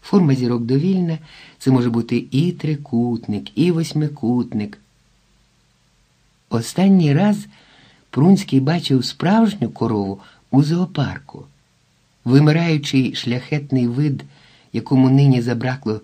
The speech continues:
чистого простору і природного харчу. А ці мікрокорівки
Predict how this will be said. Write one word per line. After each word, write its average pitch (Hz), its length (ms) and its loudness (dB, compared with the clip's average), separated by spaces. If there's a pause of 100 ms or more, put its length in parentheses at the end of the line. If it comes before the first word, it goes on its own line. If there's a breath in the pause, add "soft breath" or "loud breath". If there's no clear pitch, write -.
(240 soft breath)
чистого 135 520 -2
простору 139 680 -2 (380 soft breath)
і 123 100 2
природного 127 560 0
харчу. 123 540 -8 (1000)
А 120 120 -4 (100)
ці 190 380 2 (460)
мікрокорівки 135 1120 2